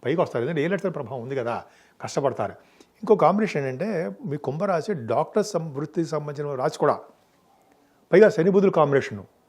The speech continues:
సరే, రవి శనులు కాంబి-, రవి బుధుల కాంబినేషన్ ఏంటంటే డాక్టర్స్ గురించి చెప్దాం. డాక్టర్స్ వృత్తిలో ఉన్న వాళ్ళకి రవి బుధుల కాంబినేషన్ వల్ల డాక్టర్స్ వృత్తిలో ఉన్న డెవలప్‌మెంట్స్ ఉంటాయి.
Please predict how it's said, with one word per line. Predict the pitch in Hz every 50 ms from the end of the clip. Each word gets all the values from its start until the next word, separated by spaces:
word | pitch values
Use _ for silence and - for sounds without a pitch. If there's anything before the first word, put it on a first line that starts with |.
| _ _ _ _ _ _ _ _ _ _ _ _ _ _ _ _ -
సరే, | 185 220 208 160
రవి | 135 - 123 139 165 208 202
శనులు | - 220 214 208
కాంబి-, | - - 156 165 170 127
రవి | 117 147 165 196
బుధుల | 175 196 202 202 208
కాంబినేషన్ | - - 151 160 180 175 180 165 - 143 139
ఏంటంటే | 139 139 156 180
డాక్టర్స్ | 160 151 180 - 208 175 160
గురించి | 170 170 - 123 107
చెప్దాం. | 107 - - - - - - - _ _ _ _ _ _ -
డాక్టర్స్ | 117 127 151 170 - 226 208 - 185
వృత్తిలో | 151 151 - 151 147
ఉన్న | 143 131 127
వాళ్ళకి | 127 123 120 120 110 170 - -
రవి | - 120 120 127 160
బుధుల | 165 165 175 185
కాంబినేషన్ | 170 - 135 131 131 127 120 - - 117
వల్ల | 117 117 139
డాక్టర్స్ | 151 117 110 120 135 139 - - 160 147 - 131
వృత్తిలో | 117 - 131 123 117
ఉన్న | 117 113
డెవలప్‌మెంట్స్ | 120 160 196 214 202 202 196 202 190 165 -
ఉంటాయి. | 143 127 127 107